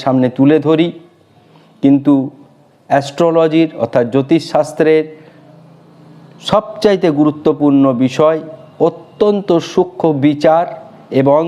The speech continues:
বিশ্লেষণ। এর ওপরই নির্ভর করে সারা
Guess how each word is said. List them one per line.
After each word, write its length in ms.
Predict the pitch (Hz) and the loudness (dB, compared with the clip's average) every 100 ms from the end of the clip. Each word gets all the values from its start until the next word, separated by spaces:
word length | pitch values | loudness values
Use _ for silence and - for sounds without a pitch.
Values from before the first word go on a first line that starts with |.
| 156 | -2
বিশ্লেষণ। 640 | 139 135 143 120 107 85 - - - - - - | -2 0 -2 0 -2 -4 -8 -20 -20 -20 -10 0
এর 180 | 151 165 | 2 2
ওপরই 380 | 165 170 185 175 | 2 2 2 2
নির্ভর 400 | 156 120 139 160 | 0 0 0 0
করে 280 | - 143 120 117 - - - - | 0 -2 -2 -10 -16 -20 -20 -12
সারা 360 | - 160 170 175 | -2 2 4 4